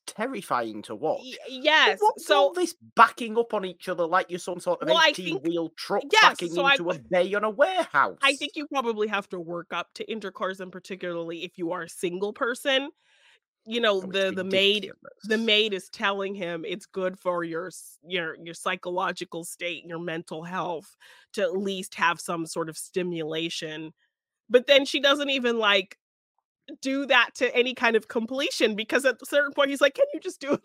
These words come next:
Speaker 2: a little bit longer?" Because they are not allowed to masturbate, because that
Speaker 1: No,
Speaker 2: is
Speaker 1: they
Speaker 2: a
Speaker 1: j-
Speaker 2: single person's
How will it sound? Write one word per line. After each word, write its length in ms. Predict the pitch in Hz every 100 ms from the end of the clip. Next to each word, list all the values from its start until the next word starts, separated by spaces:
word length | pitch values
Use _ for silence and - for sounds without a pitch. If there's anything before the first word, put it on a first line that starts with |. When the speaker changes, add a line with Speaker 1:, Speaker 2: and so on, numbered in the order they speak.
| -
Speaker 2:
a 100 | 226 -
little 280 | 233 - 196
bit 200 | 233 196
longer?" 480 | 226 240 285 226 - - -
Because 260 | 294 294 262
they 120 | 247
are 80 | 240
not 220 | 220 196
allowed 300 | 190 190 175 -
to 80 | 226
masturbate, 640 | 214 269 - - 196 175
because 300 | 196 196 170
that 220 | 185 175
Speaker 1:
No, 60 | 403
Speaker 2:
is 160 | -
Speaker 1:
they 100 | 202
Speaker 2:
a 40 | 165
Speaker 1:
j- 120 | -
Speaker 2:
single 380 | 226 220 220 208
person's 680 | 226 202 - 208 202 190